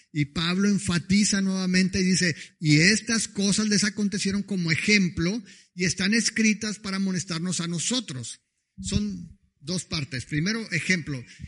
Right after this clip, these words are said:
La Biblia nos da ejemplo. Cuando tú lees el Antiguo Testamento, otra vez, sirve porque tú estás leyendo ejemplo, buenos y malos.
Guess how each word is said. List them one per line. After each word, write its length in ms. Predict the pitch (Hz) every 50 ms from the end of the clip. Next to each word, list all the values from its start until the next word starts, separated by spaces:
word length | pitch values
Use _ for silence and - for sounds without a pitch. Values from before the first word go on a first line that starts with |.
| - -
La 220 | - 156 165 170
Biblia 480 | 175 196 254 285 269 285 277 285 285 285 277 254 -
nos 200 | 180 175 170 156
da 300 | 180 185 196 196 185 - -
ejemplo. 760 | 180 170 - - - 208 208 196 165 - - 120 104 110 139 -
Cuando 220 | - 160 165 160 151
tú 160 | - 247 277
lees 420 | 269 269 269 269 214 - - - _ _
el 140 | - 180 180
Antiguo 340 | 170 165 - 220 214 233 220
Testamento, 840 | 214 202 151 - - 156 160 196 240 262 220 - 170 147 147 139 - _ _ _ _ _ _ _
otra 280 | 147 160 - 190 180
vez, 420 | 175 165 147 123 - - - - _ _ _ _ _ _ _
sirve 540 | _ - - - - 226 240 226 226 226 220
porque 320 | 180 196 185 147 - 190 160
tú 160 | - 196 196
estás 260 | - - 202 190 170
leyendo 520 | 190 196 180 175 185 185 180 185 185 180 -
ejemplo, 960 | 180 170 160 139 - - - 202 214 208 196 175 - - 143 131 123 120 113 120 - _ _ _ _ _ _ _ _ _ _
buenos 640 | 127 120 147 196 247 285 320 339 320 - - - - _ -
y 100 | 165 160
malos. 600 | 165 160 156 151 123 104 107 - - - - _